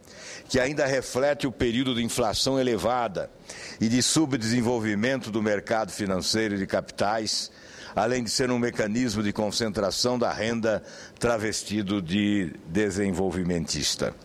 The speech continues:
Uma das grandes limitações à maior queda das taxas de juros é o fato de haver grande volume de crédito direcionado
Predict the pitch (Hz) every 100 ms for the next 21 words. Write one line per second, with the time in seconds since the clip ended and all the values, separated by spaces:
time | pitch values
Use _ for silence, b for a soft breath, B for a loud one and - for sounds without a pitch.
0 | - - - B B B B B B B
1 | 104 104 110 95 101 139 123 107 110 104
2 | 92 - 120 127 107 82 - - 92 98
3 | 117 110 110 117 104 92 80 - 117 104
4 | 95 87 76 78 69 135 123 101 - -
5 | - - B B B B 101 98 - 117
6 | 117 117 107 101 87 92 104 85 127 127
7 | 117 113 127 143 127 110 110 120 117 -
8 | 101 113 113 - 110 98 95 87 -